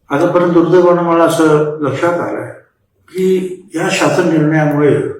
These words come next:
ओबीसीचं आरक्षण संपलंय असं मनात धरून दहा ते अकरा आमच्या तरुणांनी जे आहे आत्महत्या केलेली आहे.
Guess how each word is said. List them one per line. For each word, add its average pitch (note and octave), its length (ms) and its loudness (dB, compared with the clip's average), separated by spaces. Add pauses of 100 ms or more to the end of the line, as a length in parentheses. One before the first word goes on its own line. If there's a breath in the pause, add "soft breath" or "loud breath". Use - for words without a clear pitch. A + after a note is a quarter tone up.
(160)
ओबीसीचं D3+ 540 -2
आरक्षण D3+ 400 -2
संपलंय F#3 840 0 (400)
असं - 320 -4
मनात G3+ 320 2
धरून C#3+ 220 0 (800 soft breath)
दहा F3+ 320 -4
ते G#3 60 0 (100)
अकरा - 500 -4
आमच्या D3 480 2 (1040)
तरुणांनी D3 460 0
जे C#3 160 2
आहे C3+ 100 0
आत्महत्या B2+ 580 -6
केलेली A#2+ 380 -8
आहे. - 500 -20